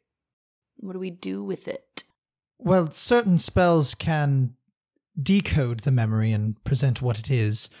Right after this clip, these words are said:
Speaker 2: such as, uh, comprehend languages or, uh, identify. Um, if you'd like, this spell book does have identify in it. I could cast that on that strand if you'd like.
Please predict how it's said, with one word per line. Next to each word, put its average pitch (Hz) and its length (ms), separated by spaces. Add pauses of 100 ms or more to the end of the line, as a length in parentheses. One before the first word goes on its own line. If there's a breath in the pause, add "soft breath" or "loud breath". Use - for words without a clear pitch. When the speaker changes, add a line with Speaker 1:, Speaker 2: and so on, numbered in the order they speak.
(340 loud breath)
Speaker 2:
such - 260
as, 120 200
uh, 110 420
comprehend 131 400
languages 131 540
or, 127 280
uh, 113 240
identify. 131 800 (600 loud breath)
Um, 117 580 (760)
if 180 220
you'd 170 180
like, 208 220 (240)
this 185 240
spell 214 260
book 151 220
does 165 240
have 151 240
identify 131 540
in 117 100
it. 117 100
I 131 100
could 131 360 (520)
cast - 360
that 139 220
on 135 500 (260)
that - 160
strand 147 380
if 113 140
you'd 123 140
like. 127 380